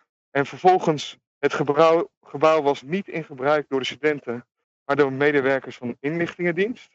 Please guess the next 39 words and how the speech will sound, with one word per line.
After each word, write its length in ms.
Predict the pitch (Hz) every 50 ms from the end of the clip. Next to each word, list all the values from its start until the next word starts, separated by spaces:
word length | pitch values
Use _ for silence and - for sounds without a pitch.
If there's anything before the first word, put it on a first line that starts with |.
| _ _ _ _
Het 160 | - - - -
C 100 | 185 170
C 300 | - 170 156 - 160 147
T 60 | -
V-systeem, 800 | - 180 185 180 - - 160 - - 160 156 147 143 143 143 135
dus 120 | 123 120
het 100 | - -
camerasysteem, 920 | - 156 160 160 151 143 139 131 - - - - - 135 131 127 123 117 - _ _ _ _ _ _ _
is 140 | - 135 -
gehackt 260 | - 143 156 160 147
door 100 | - 131
de 120 | 139 143 -
A 140 | 143 143
I 60 | 143 131
V 80 | - 139
D, 360 | 117 120 135 151 175 240 226 - - _ _ _ _
wanneer 240 | 127 131 139 139 139
ze 100 | - -
kon-, 260 | - 151 143 135 123
waarna 300 | 135 139 147 147 151 139
ze 100 | - -
konden 220 | - 143 131 123
meeluisteren 720 | 123 139 151 156 156 151 147 139 - - - 135 117 - -
en 260 | _ 131 131 127 120 117
meekijken. 720 | 123 123 123 117 - 127 127 139 147 - 202 214 226 - _ _ _ _ _ _ _ _
En 280 | - 135 139 143 135 117
zo 240 | 123 156 170 190
werden 280 | 180 170 165 160 156 151
de 60 | 135 -
pogingen 400 | - 160 160 151 - 147 135 131
tot 180 | - 127 - _
inmenging 500 | - 156 165 165 170 170 170 170 170 170
ontdekt, 400 | 175 165 151 143 175 202 220 _ _ _ _ _ _ _ _
maar 100 | - 131
dat 100 | 139 135
had 180 | - 139 139 - -
niks 560 | 123 143 160 165 - - - - - - _ _
met 160 | - 127 123
de 140 | - 131 117